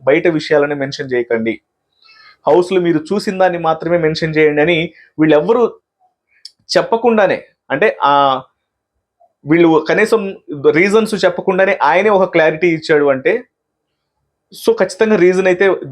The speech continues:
ఇదే రీజన్ అయి ఉండొచ్చు అని మాత్రం నేను అనుకుంటున్నాడు. ఖచ్చితంగా ఆయన ఫ్యామిలీకి, శేఖర్ భాష ఫ్యామిలీకి శేఖర్ భాష యొక్క అవసరం, వాళ్ళ వైఫ్కి, వాళ్ళ ఫ్యామిలీకి ఈ సమయంలో ఖచ్చితంగా కావాలనే ఉద్దేశంతోనే ఈ, ఈ రకమైనటువంటి ఎలిమినేషన్ జరిగిందని మాత్రం నాకు అనిపిస్తోంది.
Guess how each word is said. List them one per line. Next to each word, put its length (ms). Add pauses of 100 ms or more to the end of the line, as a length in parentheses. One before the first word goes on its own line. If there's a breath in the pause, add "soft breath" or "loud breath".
(160)
ఇదే 260
రీజన్ 300
అయి 100
ఉండొచ్చు 360
అని 140
మాత్రం 200
నేను 140
అనుకుంటున్నాడు. 400
ఖచ్చితంగా 420
ఆయన 120
ఫ్యామిలీకి, 640 (460)
శేఖర్ 360
భాష 160
ఫ్యామిలీకి 560
శేఖర్ 300
భాష 240
యొక్క 200
అవసరం, 520 (320)
వాళ్ళ 140
వైఫ్కి, 520 (120)
వాళ్ళ 120
ఫ్యామిలీకి 600 (640)
ఈ 100
సమయంలో 440
ఖచ్చితంగా 480
కావాలనే 460 (120)
ఉద్దేశంతోనే 600 (800)
ఈ, 180 (280)
ఈ 40
రకమైనటువంటి 760 (380)
ఎలిమినేషన్ 640
జరిగిందని 340
మాత్రం 320
నాకు 180
అనిపిస్తోంది. 520